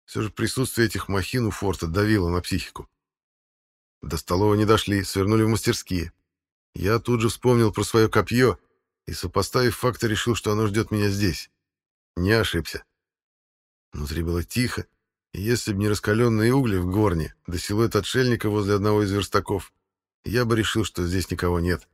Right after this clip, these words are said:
Странный он, этот мастер. Почти нигде не появляется, всё возится здесь, в полном одиночестве.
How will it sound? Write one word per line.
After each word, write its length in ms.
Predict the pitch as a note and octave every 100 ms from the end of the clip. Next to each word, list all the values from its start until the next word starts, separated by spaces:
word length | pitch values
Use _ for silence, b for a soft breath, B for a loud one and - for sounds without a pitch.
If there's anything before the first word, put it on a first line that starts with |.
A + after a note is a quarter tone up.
| _ _ _ _ _ _ _ _ _ -
Странный 640 | - F2 F#2+ G#2 A2+ A#2+
он, 100 | A#2
этот 220 | G#2 G2+
мастер. 460 | A#2+ A#2 - - - _ _ _ -
Почти 340 | - - C3
нигде 260 | B2+ A2 A#2
не 80 | A2+
появляется, 640 | A2 G2+ F#2+ A2+ G#2+ -
всё 200 | - F2
возится 460 | F2 A#2+ A2 - F2+
здесь, 360 | E2 A2 A#2+
в 40 | -
полном 300 | G#2+ G#2+ G#2
одиночестве. 640 | G2 G2 A#2 G#2 - F#2+